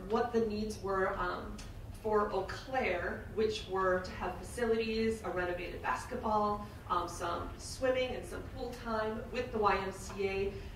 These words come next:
as well as being able to bring in Mayo Clinic, their sports medicine, and their kinesiology, um, program at U W Eau Claire. And they're putting this all together in one space. Yeah. Just another picture of it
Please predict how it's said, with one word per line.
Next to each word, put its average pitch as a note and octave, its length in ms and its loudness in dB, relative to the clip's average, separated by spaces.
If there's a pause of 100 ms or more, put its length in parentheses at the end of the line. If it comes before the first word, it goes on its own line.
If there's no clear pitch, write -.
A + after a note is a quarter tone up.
as A3 220 6
well A#3+ 240 2
as D4 160 -2
being A3 220 0
able G#3+ 200 0
to A3 80 2
bring G3 320 0
in F#3 200 -2 (160)
Mayo G3+ 260 0 (160)
Clinic, G3+ 360 -4
their F#3+ 100 0
sports G#3 480 -4
medicine, F#3+ 460 -2 (400)
and A3 100 4
their G#3 160 8
kinesiology, G#3 1080 2
um, - 340 2
program F#3+ 440 2
at F#3 180 -2
U G3 60 -6
W F3+ 340 0
Eau F3 220 0
Claire. F#3 260 0
And F3+ 80 0
they're F#3 80 -2
putting B3+ 300 0
this G3+ 180 0
all F#3+ 180 0
together F#3 680 -4
in F#3 120 -2
one F3+ 240 -2
space. - 720 -6 (840)
Yeah. A2+ 80 -6 (1200)
Just G#3 200 -6
another G3 260 -2
picture - 460 -4
of - 180 -2
it - 100 -2